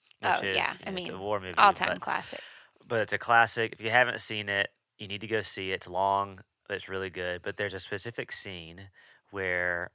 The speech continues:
Speaker 2: You're not gonna
Speaker 1: uh,
Speaker 2: be able to go see it <laughs> anywhere, by the way.
Speaker 1: Yeah, yeah, that's true. <laughs> Go see it. Rent it.
Speaker 2: Just,
Speaker 1: I don't
Speaker 2: uh,
Speaker 1: even
Speaker 2: watch
Speaker 1: know.
Speaker 2: it on
Speaker 1: Go get it from
Speaker 2: Netflix.
Speaker 1: Blockbuster. Go pick it up from the store.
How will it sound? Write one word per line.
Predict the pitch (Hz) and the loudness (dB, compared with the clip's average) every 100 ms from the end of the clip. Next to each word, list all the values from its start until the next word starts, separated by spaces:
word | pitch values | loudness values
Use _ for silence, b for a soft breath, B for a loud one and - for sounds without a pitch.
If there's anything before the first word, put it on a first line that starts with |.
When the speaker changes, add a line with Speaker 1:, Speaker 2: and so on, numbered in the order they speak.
| _ | _
Speaker 2:
You're | 208 | -4
not | 196 185 | -2 0
gonna | 190 | 0
Speaker 1:
uh, | |
Speaker 2:
be | 185 | -2
able | 165 | -2
to | 160 | -4
go | - 165 160 | -2 0 0
see | 160 - 170 | -4 -6 -6
it | |
<laughs> | - | -4
anywhere, | 220 175 202 220 - | -2 -2 -4 -6 -6
by | - - | -10 -10
the | 214 | -8
way. | 185 | 2
Speaker 1:
Yeah, | 165 - | 4 4
yeah, | 156 107 | 2 0
that's | 127 117 | -2 -8
true. | - - 151 - | -10 -10 -10 -10
<laughs> | 151 - | -14 -8
Go | 117 | -4
see | 117 - 104 | -4 -4 -8
it. | 90 - B B B 107 | -8 -12 B B B -10
Rent | 98 117 - | -4 -4 -4
it. | 98 | -6
Speaker 2:
Just, | 104 113 | -2 2
Speaker 1:
I | |
don't | 117 117 | 2 2
Speaker 2:
uh, | 107 | 0
Speaker 1:
even | 98 | 2
Speaker 2:
watch | 98 92 | 2 2
Speaker 1:
know. | 113 | -2
Speaker 2:
it | |
on | - 226 | -6 -2
Speaker 1:
Go | 110 | -2
get | 117 | 0
it | 131 247 | -2 0
from | 131 | -2
Speaker 2:
Netflix. | 113 107 92 | 4 4 4
Speaker 1:
Blockbuster. | 90 85 - 90 | -6 -6 -10 -6
Go | 95 | -6
pick | - 101 | -6 -10
it | - | -8
up | - - | -8 -10
from | 98 | -16
the | |
store. | 98 - 90 82 | -16 -12 -10 -12